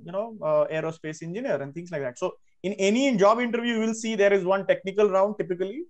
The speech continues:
and there will be one H R round as well. So, you know, so, um, technical, technical interviews are where technical questions are asked, your subject matter, you know, knowledge, those things are tested, your aptitude is tested. H R is primarily, you know, in terms of behavioral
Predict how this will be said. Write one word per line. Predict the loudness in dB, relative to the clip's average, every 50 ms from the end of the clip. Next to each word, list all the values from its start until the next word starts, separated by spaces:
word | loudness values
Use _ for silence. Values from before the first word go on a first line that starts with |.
| -18 -20 -20 -20 _ _ _ _ -20 _ _ -6
and | -4 -4 0 2 4
there | 4 6
will | 4 4
be | 4 2
one | 2 4 4
H | 4 4 4 4
R | 2 4
round | 4 2 0 0 -2
as | -2 -4
well. | -4 -6 -8 -8 -12 _
So, | _ -14 -12 -12 -12 -12 -12 -10
you | -6 -4
know, | -4 -4 -4 -6 -10 _ _ _ _
so, | -6 -4 -4 -4 -4 -6 -8 -10 -14 _ -12
um, | -8 -6 -6 -6 -6 -6 -8 -10 -10 -12 -14 -14 -16 -18 -8 -6
technical, | -4 -4 -4 -2 0 2 2 2 0 -4 -8 _ _ _ _ _ _ _
technical | -6 -6 -6 -4 -4 -2 0 0 0 -2 -4 -4
interviews | -2 -2 -2 -2 -2 0 0 0
are | 0 0 0
where | 2 2 2 2 0 -2 -6 _ _ _ _ _
technical | -4 -4 -2 -2 -2 -2 0
questions | 0 -2 -2 -4 -4 -8 -6 -4
are | 0 0
asked, | 2 2 2 0 0
your | -2 -2
subject | 0 0 -2 -2 -4 -8 -6
matter, | -6 -6 -4 -4 -4 -4 -6 -10 _ _ -20 -20 -16 _
you | -8 -6
know, | -4
knowledge, | 0 0 0 0 0 0 0 -2 -2 -6 -8 -6
those | -4 -2 -2 -2
things | -4 -6 -6 -4
are | -4 -4
tested, | -4 -4 -8 -6 -6 -4 -2
your | 0 0
aptitude | 0 -2 -2 -6 -10 -8 -6 -6 -6 -6
is | -6 -8
tested. | -10 -10 -8 -8 -8 -8 -10 _ _ _ _ _ -2
H | 0 0 2 4
R | 4 4 6 4
is | 4 2 0
primarily, | 0 0 0 2 2 2 2 2 2 0 0
you | -2 0
know, | 0 0 0
in | -2 -4 -4
terms | -4 -4 -4 -4 -6
of | -6 -6 -4
behavioral | -2 0 2 2 2 4 2 2 2 0 -2 -4 -6